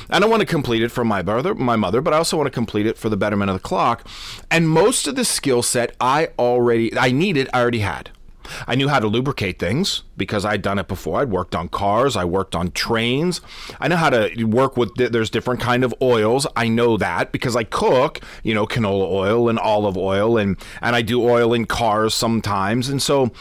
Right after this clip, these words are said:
so now what I came to realize is that the amount of knowledge I needed for this particular task was only about twenty percent. I only needed about twenty percent new knowledge. And actually, in this particular case, it was more like twelve percent new knowledge.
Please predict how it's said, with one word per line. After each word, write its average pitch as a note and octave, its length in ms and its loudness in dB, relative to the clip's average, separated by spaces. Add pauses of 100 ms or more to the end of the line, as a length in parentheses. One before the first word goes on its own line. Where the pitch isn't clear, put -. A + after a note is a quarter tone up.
(260)
so E3 280 2
now F3 500 0 (340)
what D#3 280 2
I E3 140 2
came A3 320 0
to D3+ 80 2
realize A#2+ 640 0 (100)
is C#3+ 220 0
that C#3+ 180 -4
the D3 100 0
amount F#3 400 0
of F3 100 -2
knowledge E3 420 0
I B2+ 120 0
needed C3 480 0
for A2+ 140 -2
this C3 260 -2
particular B2 600 -2
task - 680 -4 (400)
was C#3+ 260 2
only F#3 460 2
about B2+ 380 0
twenty A2+ 240 0
percent. G2+ 360 -4 (640)
I D#3 80 4
only B3 200 4
needed G3 240 2
about B2 200 0
twenty C#3+ 220 0
percent B2 380 -2
new A#2 120 2
knowledge. A2 380 0
And C3 80 0
actually, B2 500 0 (240)
in C#3 140 0
this A#3 140 2
particular A2+ 500 0
case, A2 260 0
it C#3 60 0
was A2+ 100 0
more A#2+ 140 2
like A2 220 0
twelve A2+ 280 0
percent G2 380 -4
new G2 140 0
knowledge. E2 420 -6